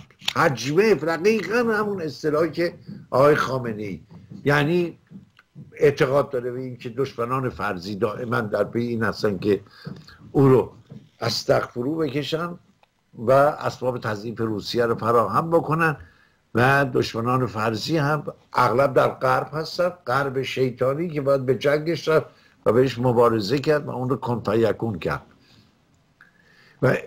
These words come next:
و به موازات جنگی که آقای پوتین علیه اوکراین به راه انداخته، یک جنگ اطلاعاتی که کارش دادن ضد اطلاعات. جالبه، فکر کنید تلویزیون روسیه همین روز گذشته،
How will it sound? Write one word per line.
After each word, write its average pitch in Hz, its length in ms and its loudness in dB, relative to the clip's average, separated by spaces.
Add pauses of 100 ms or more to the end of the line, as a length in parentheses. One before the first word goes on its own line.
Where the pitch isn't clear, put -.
(300)
و 143 120 6
به 147 120 4
موازات 165 520 6
جنگی 214 640 2
که 185 120 0
آقای 165 220 0
پوتین 117 340 -10
علیه 113 280 -4
اوکراین 110 400 -8
به 110 100 0
راه 110 140 2
انداخته، 104 420 -2
یک 262 320 -6
جنگ 170 680 2 (460)
اطلاعاتی 123 960 2 (580)
که 139 140 2
کارش 202 720 4 (400)
دادن 139 420 2
ضد 170 340 2
اطلاعات. 76 640 -12
جالبه، 98 480 -2 (1500)
فکر 160 100 4
کنید 156 260 0
تلویزیون 135 460 2
روسیه 127 800 -6 (360)
همین 170 220 0
روز 160 200 0
گذشته، 87 640 -6